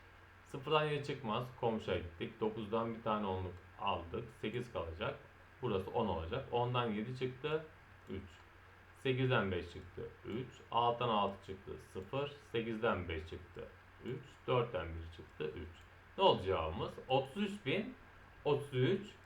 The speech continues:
milimetre bölü dakika hızla gitti. Şimdi milimetre bölü dakika dediği için bunu daha sonraki yıllarda göstereceğiz. Birimli oran, birimsiz oran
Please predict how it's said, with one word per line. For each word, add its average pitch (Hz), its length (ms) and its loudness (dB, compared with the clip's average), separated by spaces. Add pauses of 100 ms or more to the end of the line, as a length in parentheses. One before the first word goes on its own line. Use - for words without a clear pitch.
(420)
milimetre 160 840 2 (500)
bölü 190 440 8 (760)
dakika 127 760 4 (380)
hızla 120 280 2
gitti. 82 320 -6 (500)
Şimdi - 340 4 (800)
milimetre 151 500 4
bölü 156 180 6
dakika 143 500 2
dediği 117 360 2
için 85 160 -10 (800)
bunu 147 160 -4
daha 147 220 8
sonraki 131 340 2
yıllarda 120 640 4 (280)
göstereceğiz. 95 760 4
Birimli 104 320 0
oran, 92 300 2
birimsiz 95 360 -2
oran 90 260 4